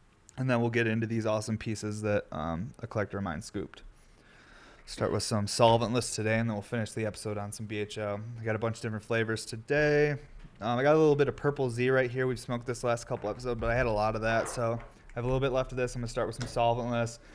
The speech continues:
But then we have some Chem four and some G M O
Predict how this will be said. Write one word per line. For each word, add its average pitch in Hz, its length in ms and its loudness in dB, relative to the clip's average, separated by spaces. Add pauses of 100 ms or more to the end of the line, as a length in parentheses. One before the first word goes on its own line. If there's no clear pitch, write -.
(300)
But 135 80 -6
then 143 80 4
we 160 100 4
have 165 80 4
some 160 160 -4
Chem 135 360 0
four 127 420 2
and 117 140 -2
some 110 180 -4
G 117 140 -4
M 113 140 0
O 117 240 -2